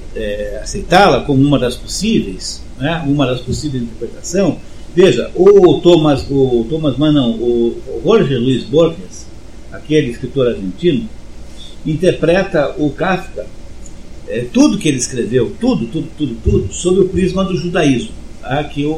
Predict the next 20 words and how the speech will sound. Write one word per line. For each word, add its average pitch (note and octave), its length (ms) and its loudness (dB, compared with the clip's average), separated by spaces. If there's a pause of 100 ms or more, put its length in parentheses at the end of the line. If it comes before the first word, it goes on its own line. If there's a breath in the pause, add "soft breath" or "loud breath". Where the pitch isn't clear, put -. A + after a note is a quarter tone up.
(120)
Kafka C#3 400 -2
é D3 340 2
um D3 320 0
judeu C3+ 540 0
que C#3 80 -4
não C3 160 2
consegue B2+ 480 -4
ser B2+ 280 -2 (140)
cristão, C3 340 -4 (1400)
que D3 80 2
não D3 140 4
quer C#3 200 2
ser C3+ 160 2
judeu, C3 300 0
mas D#3 100 -4
também D3 220 2
não D3 60 0
consegue C3+ 380 -4
ser C3+ 180 -4
cristão. - 320 -10